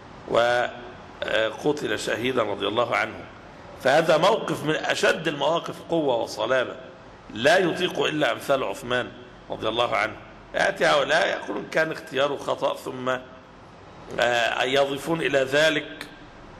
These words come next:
بعض ال-، آه، الأكاذيب أو سوء التفسير لاستعمال عثمان رضي الله عنه لبني أمية، كأن بني أمية هؤلاء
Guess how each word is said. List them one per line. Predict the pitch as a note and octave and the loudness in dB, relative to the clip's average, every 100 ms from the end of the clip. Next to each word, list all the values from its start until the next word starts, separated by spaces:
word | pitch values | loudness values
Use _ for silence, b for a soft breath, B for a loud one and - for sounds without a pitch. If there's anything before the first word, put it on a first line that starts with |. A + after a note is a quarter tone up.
| A#2 D3 | 2 6
بعض | F#3 C3+ A#2 - - - - - - - - - - - - - - | 6 4 0 -6 -12 -14 -16 -16 -16 -16 -16 -16 -14 -14 -12 -6 0
ال-، | C3 B2 A2+ A2 | 2 2 2 2
آه، | G2+ G#2 G2 G2 G2 F#2 F2+ F#2 G2+ | 2 2 0 2 2 2 0 -2 -2
الأكاذيب | A2 - - A#2+ A2+ B2+ D3+ D#3+ D#3+ - - - - - - | -4 -2 -2 0 -2 0 2 0 -4 -14 -18 -20 -20 -12 0
أو | D3 D#3 | 2 2
سوء | D3 - B3 A#3 F3+ | 0 0 2 2 0
التفسير | B2+ - D#3 - - F#3 G#3 A3 G#3 - - - - - - - - - | -2 0 -2 -2 -8 -6 -4 2 2 0 -6 -14 -16 -18 -18 -18 -16 -4
لاستعمال | A#2+ C#3 - - C#3 C#3 F3 F#3 | 0 0 2 4 4 4 2 2
عثمان | C3 C#3+ - D3+ D#3 | 2 0 2 2 4
رضي | C#3 C3 | 4 4
الله | C3+ | 4
عنه | C3+ C#3+ | 4 2
لبني | B2+ C3+ C3 A2 | 0 0 -2 -6
أمية، | A2+ G2+ E2+ - - - - - - - - - - - - - - - | -6 -6 -8 -16 -18 -18 -18 -18 -18 -16 -16 -16 -14 -14 -12 -12 -6 2
كأن | A#2+ D#3 D3 | 2 2 0
بني | B2+ D3 C#3 | 2 2 2
أمية | A#2 C3+ D#3 C#3+ C3 B2+ | 2 2 4 4 4 2
هؤلاء | A#2 G#2 B2 D3+ E3 - - | 2 2 4 6 4 -2 -12